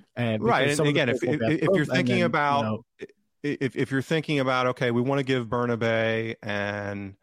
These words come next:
Speaker 2: uh, obviously it's pretty much, I mean, it, 'cause he, him and O are the two, right? I mean, Kobayashi's pretty much the lockdown starter at this point with C C V out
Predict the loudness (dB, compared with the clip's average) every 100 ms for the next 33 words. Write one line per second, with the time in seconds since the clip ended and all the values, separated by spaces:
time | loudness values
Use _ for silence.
0 | _ _ _ _ -6 -2 0 0 -2 -4
1 | -6 -12 -8 -4 -2 0 -2 -4 -6 -4
2 | -2 -4 -4 -4 -4 -4 -8 -10 -10 -4
3 | 0 2 0 0 0 2 0 -2 -2 -2
4 | -2 -2 -2 -2 -4 -2 0 0 -2 -4
5 | -6 -6 -12 _ -8 -6 -4 -6 -8 -12
6 | _ _ _ _ _ _ _ _ _ -6
7 | -2 -2 -2 -4 -2 -4 -2 0 2 0
8 | -2 -6 -8 -8 -8 -6 -8 -8 -6 -6
9 | -6 -4 -2 -2 -4 -6